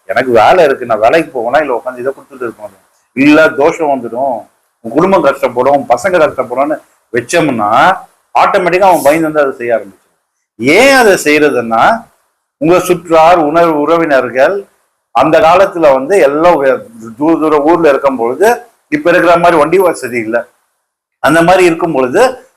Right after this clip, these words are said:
அவங்க வந்து இந்த மாதிரி ஒரு இது இருக்குன்னு சொல்லும் போது, அவங்க வந்து இருந்து, "எங்க தாத்தா இப்படி இருந்தாரு." அந்த காலத்துல எல்லாம் பாத்தீங்கன்னா வந்து, இப்ப கூட சில கிராமங்கள்ல இருக்கு,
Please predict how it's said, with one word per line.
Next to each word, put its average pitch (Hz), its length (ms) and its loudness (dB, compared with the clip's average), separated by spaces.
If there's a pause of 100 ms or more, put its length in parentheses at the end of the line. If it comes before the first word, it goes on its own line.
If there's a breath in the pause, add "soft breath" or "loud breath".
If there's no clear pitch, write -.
அவங்க 156 280 2
வந்து 165 380 0
இந்த 170 160 -2
மாதிரி 160 240 2
ஒரு 139 280 2
இது 135 280 -8
இருக்குன்னு 151 460 -4
சொல்லும் 127 220 -4
போது, 156 180 0
அவங்க 151 360 0
வந்து 233 420 -4 (400 loud breath)
இருந்து, 160 440 2
"எங்க 156 160 2
தாத்தா 131 320 2
இப்படி 120 360 -2
இருந்தாரு." 117 320 2
அந்த 139 240 2
காலத்துல 180 260 2
எல்லாம் 180 220 -2
பாத்தீங்கன்னா 151 380 -2
வந்து, 151 260 -6
இப்ப 139 200 -10
கூட 175 140 -4
சில 151 160 -6
கிராமங்கள்ல 131 580 -2
இருக்கு, 104 300 -12